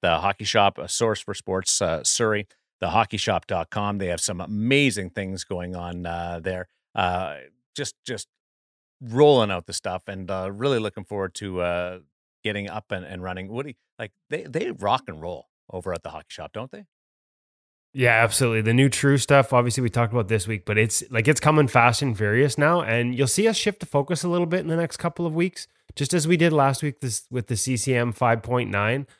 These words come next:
Speaker 2: Um, we're gonna really try and dig into some of the second price points. I think the focus for us at In Goal Mag a lot of the time is on the pro level, and that's not necessarily the stuff that everyone wears, eh, for,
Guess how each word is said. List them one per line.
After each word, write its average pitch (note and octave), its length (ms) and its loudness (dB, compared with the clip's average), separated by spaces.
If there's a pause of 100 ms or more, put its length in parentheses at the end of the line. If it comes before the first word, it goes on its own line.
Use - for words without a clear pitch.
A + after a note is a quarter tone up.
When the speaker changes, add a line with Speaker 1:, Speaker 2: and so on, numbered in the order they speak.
(220)
Speaker 2:
Um, A2+ 320 2
we're C#3 120 4
gonna G3 180 4
really D3+ 420 6
try C3+ 360 2
and B2+ 200 2
dig B2 240 2
into A#2+ 380 0
some A#2 220 -2
of A#2+ 80 0
the A#2 60 0
second A2 400 -4
price G2+ 300 -2
points. D#3+ 440 -6 (420)
I A#2 100 2
think C#3+ 220 -2 (580)
the C3+ 480 -6
focus E3+ 440 4
for D#3 200 2
us - 460 0
at C#3 180 0
In D3 140 2
Goal C#3+ 160 6
Mag C3+ 240 4
a C3+ 80 6
lot B2+ 180 6
of C#3 60 4
the C3 80 0
time C#3 260 -2
is B2+ 80 0
on B2+ 140 0
the A#2+ 60 -4
pro C3 200 -2
level, C#3 400 -4 (400)
and B2+ 420 0
that's C3+ 240 2
not F3 280 -2
necessarily D3+ 600 0
the C3 100 2
stuff C3 260 0
that A#2+ 120 0
everyone A#2 440 2
wears, G#2 380 0
eh, G#2 160 -6
for, G2+ 240 -10